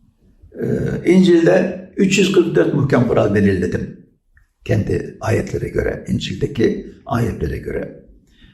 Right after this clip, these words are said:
Ve Tevrat'ta da yüz yetmiş altı tane muhkem kural belirledim. Bakın yüz yetmiş altı Tevrat'ta, üç yüz kırk dört İncil'de,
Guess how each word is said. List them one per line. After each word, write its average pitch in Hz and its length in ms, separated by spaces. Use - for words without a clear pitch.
Ve - 200
Tevrat'ta 190 480
da 190 60
yüz 175 280
yetmiş 180 280
altı 156 300
tane 131 320
muhkem - 300
kural - 260
belirledim. - 460
Bakın - 260
yüz 139 160
yetmiş - 320
altı - 260
Tevrat'ta, - 720
üç - 180
yüz 160 160
kırk 147 200
dört - 340
İncil'de, 147 800